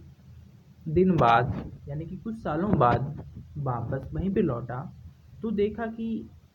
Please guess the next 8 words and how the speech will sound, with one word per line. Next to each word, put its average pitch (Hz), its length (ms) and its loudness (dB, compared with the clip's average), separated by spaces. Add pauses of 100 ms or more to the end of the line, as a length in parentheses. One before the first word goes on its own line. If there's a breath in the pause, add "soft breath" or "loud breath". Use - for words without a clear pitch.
(1700)
वो 214 160 4
आदमी 147 500 -2 (120)
एक - 80 -16 (140)
सफल 202 260 -14
इंसान 175 340 -10
बन 131 220 -12
चुका - 280 -20
था। - 240 -18